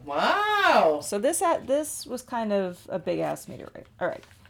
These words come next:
Speaker 2: So here's what happened. A bunch of people went to this thing, and they were like, "Okay, we, we wanna go find out what this is. What just fell in our land? U F O,
Speaker 1: Mm-hmm.
Speaker 2: meteorite,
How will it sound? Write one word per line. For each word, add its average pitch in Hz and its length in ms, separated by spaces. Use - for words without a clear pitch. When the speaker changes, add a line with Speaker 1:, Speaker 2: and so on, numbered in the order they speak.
Speaker 2:
So 240 140
here's 330 320
what 294 100
happened. 196 380
A - 40
bunch 320 260
of 403 100
people 277 260
went 220 240
to 185 80
this 147 220
thing, - 280
and 180 260
they 190 80
were 190 120
like, 180 400
"Okay, 175 480
we, 175 520
we 185 180
wanna 180 240
go 170 140
find 170 260
out 165 80
what 160 200
this 156 200
is. 143 160
What 185 160
just 226 240
fell 190 500
in 185 160
our 165 140
land? - 300
U 160 160
F 160 140
O, 247 320
Speaker 1:
Mm-hmm. 170 180
Speaker 2:
meteorite, 220 640